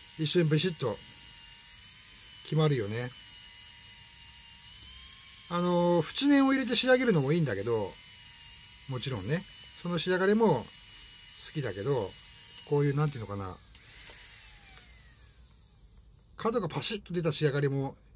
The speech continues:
良くないですか？こういうのもいいよね、できれば。あの、アイテムによってこういう仕上げっていう。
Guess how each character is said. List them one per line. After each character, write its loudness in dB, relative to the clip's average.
良 -2
く 0
な -2
い -2
で -6
す -12
か？ -10
こ -8
う -
い -4
う 0
の 4
も 0
い 0
い 2
よ -2
ね、 -4
で 0
き 0
れ 6
ば。 -2
あ -2
の、 4
ア 8
イ 8
テ 8
ム 8
に 6
よ 2
っ 0
て 2
こ 2
う 6
い 8
う 6
仕 2
上 4
げ 4
っ 2
て -6
い -6
う。 -8